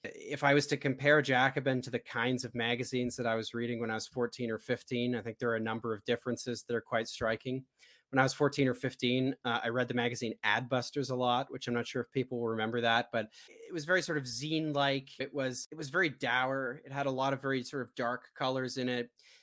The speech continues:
Its politics, I think, were, were a little bit free-floating in some ways. I mean, it was,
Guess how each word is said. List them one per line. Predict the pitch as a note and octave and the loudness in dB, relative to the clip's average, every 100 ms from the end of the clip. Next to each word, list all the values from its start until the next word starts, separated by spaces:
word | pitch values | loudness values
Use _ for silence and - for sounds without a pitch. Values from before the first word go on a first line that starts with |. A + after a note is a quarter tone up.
| _ _ | _ _
Its | - - D3+ | -12 -6 -6
politics, | - D#3+ E3 D#3+ D3 | 2 4 4 2 0
I | D3 | 0
think, | C#3+ C3+ | 0 0
were, | C#3 C3 B2+ - | 2 2 0 -2
were | C3+ | -2
a | |
little | C3 C#3+ | 0 0
bit | C#3 C#3 C#3 | 2 0 0
free-floating | - E3+ D3+ D3+ D#3 D#3 | -6 -6 0 2 4 2
in | D#3 | -2
some | - D#3 | -2 -2
ways. | D3+ D3 E3 - C#3+ | 0 0 -2 -4 -2
I | |
mean, | C3+ C3 | 0 2
it | C3+ C3+ | 0 0
was, | B2+ A#2+ - - | -2 -2 -6 -10